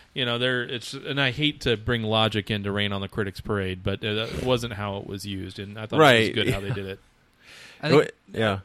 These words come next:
Speaker 3: I think my, my entire problem with it, I didn't realize what was going on until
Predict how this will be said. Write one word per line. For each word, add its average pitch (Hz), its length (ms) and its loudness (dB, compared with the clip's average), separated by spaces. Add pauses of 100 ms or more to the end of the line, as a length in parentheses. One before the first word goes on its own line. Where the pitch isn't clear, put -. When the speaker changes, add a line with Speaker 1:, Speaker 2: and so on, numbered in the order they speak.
(180)
Speaker 3:
I 147 80 2
think 170 140 0
my, 147 280 0 (300)
my 127 180 -8
entire 131 380 -2
problem 143 320 -4
with 156 120 -8
it, 175 100 -8 (680)
I 139 60 -6
didn't 135 300 -6
realize 135 320 0
what 127 100 -14
was 135 140 -12
going 123 260 -4
on 123 320 -4
until 123 400 -6